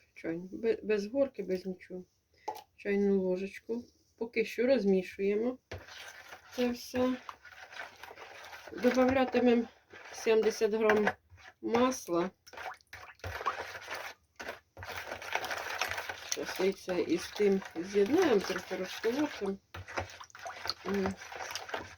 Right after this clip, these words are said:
Так, добавимо сюди, зараз беремо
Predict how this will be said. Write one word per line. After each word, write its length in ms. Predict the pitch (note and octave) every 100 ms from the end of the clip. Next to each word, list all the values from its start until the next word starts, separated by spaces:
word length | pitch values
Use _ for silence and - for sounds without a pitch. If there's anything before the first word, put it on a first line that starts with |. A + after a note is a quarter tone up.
| - - - - - - - - - - - - - _ _ - - - - - - - - - - - -
Так, 280 | A3 F#3+ F#3+
добавимо 460 | B3 A#3 C4 B3 A#3
сюди, 440 | - B3 A3 G3+
зараз 640 | - - G#3+ F#3+ F#3 -
беремо 460 | G3 A3 A3 G#3